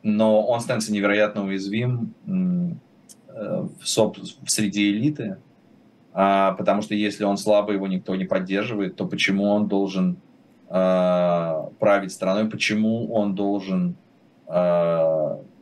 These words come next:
тогда в чем, в чем его смысл? Почему он должен отбирать у нас, а, унижать нас? А,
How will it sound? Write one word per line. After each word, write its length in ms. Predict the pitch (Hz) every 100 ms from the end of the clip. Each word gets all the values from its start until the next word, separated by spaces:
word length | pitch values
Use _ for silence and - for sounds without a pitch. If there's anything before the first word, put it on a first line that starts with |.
| _
тогда 200 | 107 104
в 20 | 104
чем, 260 | 123 110
в 40 | 110
чем 240 | - 110
его 220 | 104 95
смысл? 440 | 92 107 90 - - _ _ _ _ _
Почему 240 | - 104
он 100 | 107
должен 320 | 101 98 98 95
отбирать 500 | 87 95 92 92 92
у 40 |
нас, 560 | 87 87 85 - - - _ _ -
а, 680 | 82 82 82 80 80 78 76
унижать 580 | 107 104 92 90 92 87
нас? 600 | 85 82 80 80 - - -
А, 640 | 90 87 85 82 80 80